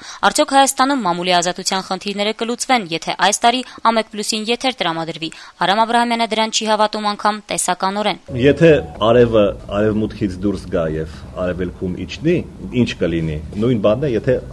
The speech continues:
Speaker 2: ամեկ պլյուսը հաղթի մրցույթում։ Պիսի բան տեղի չի ունենա, բայց եթե զուտ տեսականորեն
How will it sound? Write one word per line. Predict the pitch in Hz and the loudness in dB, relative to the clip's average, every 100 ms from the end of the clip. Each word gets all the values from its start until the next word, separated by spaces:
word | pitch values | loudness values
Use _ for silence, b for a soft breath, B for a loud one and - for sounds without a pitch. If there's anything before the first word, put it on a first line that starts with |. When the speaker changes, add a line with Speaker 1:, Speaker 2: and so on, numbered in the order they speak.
| 101 | 0
Speaker 2:
ամեկ | 101 - | 0 -2
պլյուսը | 120 120 113 | -4 -4 -2
հաղթի | 95 69 120 117 - B - 98 | -2 -2 -2 -2 -4 B -6 0
մրցույթում։ | 104 - 98 - 73 - - | 2 2 0 0 -8 -10 -14
Պիսի | - 110 | -2 2
բան | 117 110 | 4 4
տեղի | 107 104 | 0 0
չի | - 117 | -2 0
ունենա, | 92 73 67 65 64 - | 0 0 -4 -10 -12 0
բայց | 101 117 - - 95 | 4 4 2 -10 -6
եթե | 98 117 | 0 0
զուտ | 110 123 107 | 0 0 0
տեսականորեն | - 101 95 98 101 107 | 2 0 2 4 4 4